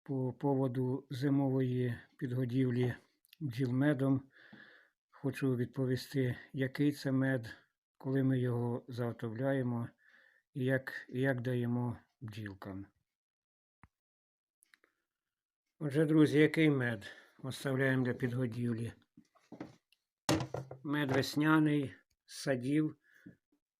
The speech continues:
допечатаний ріпаком. Відбираємо його, як правил-, як правило, десь в межах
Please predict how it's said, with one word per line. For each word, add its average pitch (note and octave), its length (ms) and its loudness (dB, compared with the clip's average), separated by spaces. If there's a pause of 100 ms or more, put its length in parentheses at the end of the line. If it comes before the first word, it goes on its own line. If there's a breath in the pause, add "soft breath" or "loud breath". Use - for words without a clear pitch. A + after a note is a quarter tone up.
допечатаний C3+ 1120 2 (460)
ріпаком. C3 760 -2 (1200 loud breath)
Відбираємо C#3 680 2
його, C3+ 240 4
як C3+ 260 2
правил-, C3+ 520 2
як C3+ 220 -4
правило, C3 400 2
десь B2 280 -6
в - 20 0
межах C3 460 -4